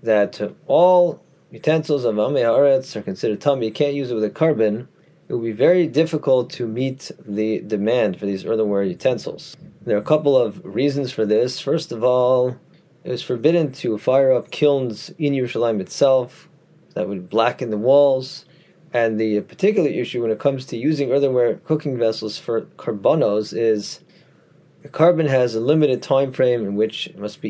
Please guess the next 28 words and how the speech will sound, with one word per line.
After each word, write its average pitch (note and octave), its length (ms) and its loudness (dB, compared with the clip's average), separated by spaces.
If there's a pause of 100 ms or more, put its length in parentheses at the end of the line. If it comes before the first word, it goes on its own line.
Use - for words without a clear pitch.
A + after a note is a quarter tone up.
eaten. F3 400 0 (960)
Beyond A#2 260 2
that A2+ 120 2
time, B2 280 -2
it G#2 40 -4
becomes G#2 380 -4
noser. D3+ 640 0 (640)
So - 120 -18
you A2 60 -8
need B2+ 180 0
to A2+ 220 2 (340)
have G#2 220 0
ready A#2 400 0
access A#2 500 -2
to A2+ 80 -6
the G#2 80 -4
cooking A#2 380 -2
utensil. B2+ 720 -2
You - 80 -20
can't, G#2+ 160 -6
you G2+ 80 -6
know, G2 60 -6
store A2+ 320 -2
it A2 80 -4
for G#2+ 100 -6
later. A2+ 480 2 (760)
In A2+ 100 -4
addition, B2+ 640 0